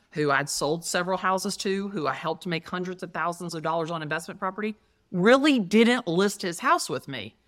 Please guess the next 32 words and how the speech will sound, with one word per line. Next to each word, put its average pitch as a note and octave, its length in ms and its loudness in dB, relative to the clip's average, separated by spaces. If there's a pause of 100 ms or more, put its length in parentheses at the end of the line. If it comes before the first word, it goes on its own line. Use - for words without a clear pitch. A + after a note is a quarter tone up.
(180)
He C4 180 2
really C#4 460 4
did A3+ 340 -2
list D#3 240 0
the E3+ 80 -4
house E3+ 260 -4
with E3+ 160 -6
the F3+ 80 -4
guy D3+ 200 2
at C#3+ 100 -4
the A#2+ 80 -6
tennis C3+ 340 -8
courts. - 360 -10 (500)
So A3 460 4 (380)
the - 140 6
average B3+ 640 -2
everyday G#3+ 640 0
real F#3 240 -2
estate A3+ 340 -4
agent A3+ 320 -6
can G3 200 -6
relate F#3 420 -6
to G3 100 -10
me. C#3 200 -10 (440)
I A3+ 80 6
think C4 240 -6
that A#3 140 -6
they G3+ 160 -4
struggle F3+ 640 -4
to - 180 -8
relate F#3 520 -4
to G3 480 -2